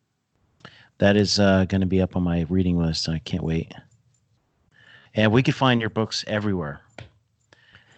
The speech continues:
Um, Amazon, Barnes and Noble. So that is it. So buy that book.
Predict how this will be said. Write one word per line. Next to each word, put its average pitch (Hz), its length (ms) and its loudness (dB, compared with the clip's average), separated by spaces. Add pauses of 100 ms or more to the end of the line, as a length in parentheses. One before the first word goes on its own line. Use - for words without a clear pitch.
Um, 87 520 -2 (240)
Amazon, 101 840 -2 (140)
Barnes 95 300 -4
and 90 80 -2
Noble. 90 380 -4
So 87 280 -4
that 107 320 -2
is 87 160 -8
it. 87 160 -8 (400)
So 90 180 0
buy 98 360 4
that 107 200 0
book. 95 320 -12